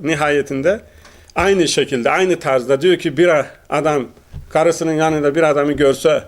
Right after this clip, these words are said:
onu öldürse siz de onu öldürür müsünüz? Yoksa ne yaparsınız deyince Allah Resulü Aleyhisselatü Vesselam da diyor ki Allah senin ve eşinin hakkında ayet-i kerime indirdi. Nur suresindeki ayet-i kerimeyi kastediyor.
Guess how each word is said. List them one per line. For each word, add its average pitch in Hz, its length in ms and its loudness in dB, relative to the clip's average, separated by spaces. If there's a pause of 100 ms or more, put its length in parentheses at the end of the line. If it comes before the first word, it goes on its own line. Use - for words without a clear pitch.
(160)
onu 151 220 0
öldürse 147 440 0
siz 151 180 -6
de 147 180 2 (340)
onu 151 180 2
öldürür 151 400 2
müsünüz? 139 400 -2
Yoksa 165 220 0
ne 156 80 2
yaparsınız 143 580 -2
deyince 156 420 2 (400)
Allah 165 260 2
Resulü 139 220 -4
Aleyhisselatü 151 500 0
Vesselam 131 360 -2
da 170 280 2 (460)
diyor 160 180 2
ki 151 140 -4
Allah 143 480 2
senin 160 400 0
ve 143 80 0
eşinin 147 220 -2
hakkında 135 400 -4
ayet-i 131 240 0
kerime 147 260 2
indirdi. 165 440 2
Nur 175 120 4
suresindeki 151 540 0
ayet-i 135 180 0
kerimeyi 131 300 0
kastediyor. 123 600 -4